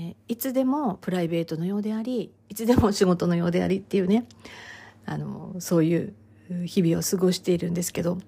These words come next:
やはりこういう物理的な移動ですね。えー、旅でもお仕事でも。えー、非常に、えー、私にとっては意識が変わったり、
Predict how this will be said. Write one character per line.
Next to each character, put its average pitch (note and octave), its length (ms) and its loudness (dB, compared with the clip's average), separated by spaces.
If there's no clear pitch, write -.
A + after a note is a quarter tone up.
や G3+ 120 4
は A#3 60 6
り G#3+ 120 4
こ A3+ 120 8
う A3+ 80 8
い A3 120 4
う - 140 -2
物 A3 200 2
理 C#4 120 4
的 D4+ 240 0
な C4+ 140 -4
移 A#3 120 6
動 B3 180 6
で C4 120 2
す - 140 -4
ね。 E3 180 2
え F3 120 0
ー、 F3 40 -4
旅 F#3+ 280 2
で F3 80 8
も E3 120 2
お E3+ 60 4
仕 F3+ 120 0
事 D3+ 220 2
で A2 100 -6
も。 - 160 -12
え E3 60 -6
ー、 F3+ 80 0
非 F#3+ 120 4
常 F3+ 200 4
に、 G3 260 4
え E3 200 -4
ー、 - 20 -4
私 E3+ 360 2
に F3 80 4
と F#3+ 80 0
っ - 20 2
て F#3 180 -2
は G#3 240 2
意 E3 60 0
識 - 260 0
が D3 140 -4
変 D#3+ 100 4
わ D3+ 100 6
っ D3+ 60 -2
た - 160 -4
り、 E3 220 -4